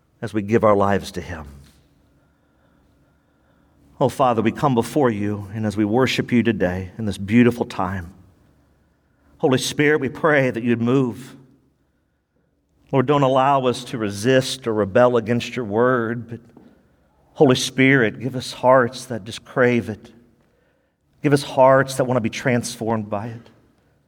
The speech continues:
Give us tender hearts that are humble and just saying, "You know what? I want to use my glory story today to make a difference."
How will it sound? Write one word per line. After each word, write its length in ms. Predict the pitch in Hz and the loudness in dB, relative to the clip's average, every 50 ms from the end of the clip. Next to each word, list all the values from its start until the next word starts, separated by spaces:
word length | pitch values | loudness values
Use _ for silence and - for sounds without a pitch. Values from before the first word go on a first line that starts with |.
| _ _ _ _ _ _ _ _ _ _ _ _ _ - | _ _ _ _ _ _ _ _ _ _ _ _ _ -6
Give 80 | 160 | -4
us 100 | 143 139 | -4 -4
tender 480 | 151 - - 170 165 156 156 139 143 131 | -6 -4 0 0 2 2 4 2 2 2
hearts 640 | 110 135 135 135 139 135 123 127 123 131 - - - | 2 2 4 4 4 2 0 -2 -6 -12 -16 -14 -12
that 100 | - 123 | -10 -10
are 60 | 117 | -10
humble 640 | 110 - - 139 127 123 123 120 113 120 120 117 117 113 | -6 0 2 2 2 4 2 -2 -2 -2 -4 -6 -10 -12
and 160 | 110 104 98 - - _ _ _ _ _ _ _ _ _ _ _ _ _ _ _ _ _ _ _ _ _ _ _ _ _ _ - | -14 -16 -18 -20 -20 _ _ _ _ _ _ _ _ _ _ _ _ _ _ _ _ _ _ _ _ _ _ _ _ _ _ -10
just 200 | - 127 - - | -6 -4 -4 0
saying, 300 | - 160 151 143 127 131 | 0 2 2 2 2 0
"You 80 | 143 | 0
know 120 | 143 151 135 | 0 0 0
what? 280 | 139 156 147 143 127 | 0 0 -2 -2 -4
I 60 | 139 | -4
want 180 | 151 156 147 135 | -2 -2 -2 -2
to 60 | 120 | -2
use 200 | 123 139 143 139 | 0 0 0 0
my 180 | 123 139 139 131 | 0 0 0 0
glory 420 | 120 127 131 139 135 131 131 127 | 0 0 0 2 2 2 0 -2
story 480 | 127 - - - 139 139 131 120 113 101 | -4 -6 -4 -2 -2 -2 -2 -2 -4 -8
today 680 | - - 110 101 110 120 117 113 104 98 92 85 - - _ _ _ _ _ _ - | -10 -10 -10 -6 -4 -4 -4 -4 -6 -10 -12 -14 -18 -20 _ _ _ _ _ _ -6
to 100 | - 117 | -4 0
make 240 | 113 113 113 117 | 0 0 0 0
a 60 | 120 110 | -4 -6
difference." 680 | 95 95 87 - - 98 90 82 - - - - - | -6 -8 -8 -10 -14 -16 -16 -16 -18 -18 -18 -18 -20